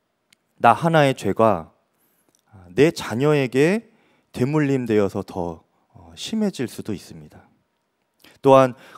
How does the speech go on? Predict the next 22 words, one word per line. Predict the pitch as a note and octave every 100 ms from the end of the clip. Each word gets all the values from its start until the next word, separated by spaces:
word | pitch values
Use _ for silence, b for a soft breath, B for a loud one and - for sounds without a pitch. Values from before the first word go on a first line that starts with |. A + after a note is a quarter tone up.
| -
거룩한 | - F3 G3+ F3+ E3
공동체를 | B2 B2 B2+ A#2+ A#2 A2+ A2+ - b -
혼돈스럽게 | A3+ G#3+ G#3+ F#3 D3 C3+ C3+
만들고 | G2+ E2+ F2+ E2 F#2 E2+ E2 _ _ b b b -
또 | -
하나님과 | - A3 G#3 F3+ D3+ C#3 B2 G#2 b b
멀어지게 | - G2+ D3 F#3 E3+ E3+
만드는 | A#2+ G2 G#2 G#2 A2 G#2 E2+ b b
그 | B2
결과로 | - G#2+ A2 A2 G#2 G2 G2 b b -
이어질 | C#3 D3+ B2+
수가 | A2+ - G#2 F2 -
있습니다. | A2 - F#2 D#2+ - _ _ _ _ _ _ _ _ _ -
나의 | G#2 A2 A2+
죄 | -
하나로 | G#2+ F3 F3 C#3 A#2+
인하여서 | F#2+ G2+ F#2+ - D#3+ F#2 F2 _ _ b b b
가정과 | - B2+ A#2+ A2 G2 F#2 F#2 b b
또 | -
속한 | G3+ - F3 D3
공동체 | A2 A2+ A#2 A2 A#2 G2+ F#2 _ _
가운데 | - G2 F2 F2+ G2 G2